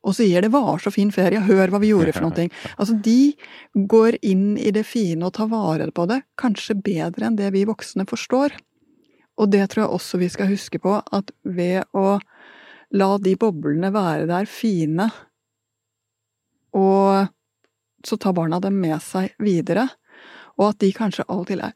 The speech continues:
Speaker 1: flinkere til å overhøre kranglingen og ikke ta den så til seg enn det vi er.
Speaker 2: Til det du sa med å, um, på en måte hjelpe de til å se det fine i det, i de andre søskene og sånn.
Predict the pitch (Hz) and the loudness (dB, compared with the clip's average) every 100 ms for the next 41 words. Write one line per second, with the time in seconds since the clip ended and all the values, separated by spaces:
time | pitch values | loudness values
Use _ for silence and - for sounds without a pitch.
0 | _ - - 214 156 - 160 196 208 202 | _ -10 -4 -4 -4 -6 -6 -4 -2 0
1 | 170 190 175 170 160 170 185 160 151 170 | 0 0 -2 -2 -4 -2 -2 -2 -2 -4
2 | 202 - 185 190 - - 160 175 - 170 | -6 -2 -2 -2 -6 -6 -6 -4 -6 -6
3 | 165 151 190 196 - 170 165 156 147 160 | -6 -4 -6 -6 -6 -6 -6 -6 -8 -10
4 | 160 - _ - _ - 120 107 98 113 | -14 -20 _ -20 _ -2 0 2 0 -2
5 | 92 80 80 85 62 95 95 95 95 90 | 0 0 0 -2 2 4 6 6 4 2
6 | 87 85 80 73 - 80 80 - - 90 | 0 -2 -4 -10 -14 -20 -20 -20 -12 -8
7 | - 90 95 87 80 - 80 87 - 92 | -6 -2 0 -2 -6 -12 -8 -8 -4 -6
8 | - 85 82 87 110 92 76 82 80 80 | -4 -2 -2 -2 -2 -2 -2 -2 -2 -2
9 | 85 82 80 65 87 82 87 87 82 76 | 0 0 0 -2 -4 -2 -2 -2 -2 -4
10 | 80 82 87 - 78 - 95 | -6 -6 -8 -8 -12 -8 -8